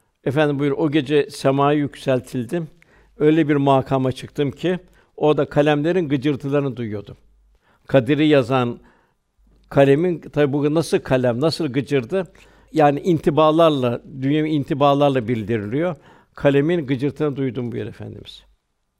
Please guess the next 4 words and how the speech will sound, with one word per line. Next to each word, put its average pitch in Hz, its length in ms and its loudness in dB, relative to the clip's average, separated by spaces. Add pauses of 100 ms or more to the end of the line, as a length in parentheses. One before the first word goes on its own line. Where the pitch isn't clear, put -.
(2250)
Yani 180 220 -6
kainatın 139 600 2
mukadderatını 135 800 0
yazan 147 340 -2